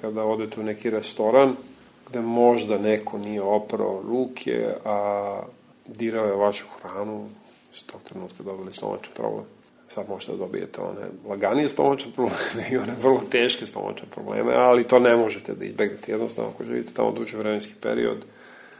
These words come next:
jednostavno prihvatite to kao realnost i, i nosite se s tim kad dobijete. Velika većina ljudi tamo i jesu verovatno poslednji sloj ljudi. Oni generalno i ne znaju da su poslednji sloj ljudi.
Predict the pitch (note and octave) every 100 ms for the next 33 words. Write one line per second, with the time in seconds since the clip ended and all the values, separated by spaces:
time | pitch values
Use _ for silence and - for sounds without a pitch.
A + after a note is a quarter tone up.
0 | _ - A2 A2 A2 A#2 A2 A2+ A#2 A2
1 | A2+ A2 G#1+ G#2+ G1+ G1+ G#2 - - -
2 | - _ _ _ - A2 A2+ G#2+ - B2
3 | - - A#2+ G#2+ B2+ A#2+ - - - -
4 | - _ _ _ _ _ _ _ _ _
5 | - A#2+ C#3 C#3+ B2+ C#3 C3+ A#2 B2 A#2
6 | A#2 A#2 A2+ G2 - - _ _ - A2
7 | A#2 A2+ - A2+ G#2+ G2+ G#2 G2 G2+ A2+
8 | G2 F2 - D#2 D#2+ C#2+ - - _ F#2+
9 | G2 A2+ A2+ A2+ A#2 A#2+ A2+ A2 G#2+ G#2+
10 | A2 - - - E2+ - F#2+ - G#2+ G#2
11 | G2+ A2+ A2+ A2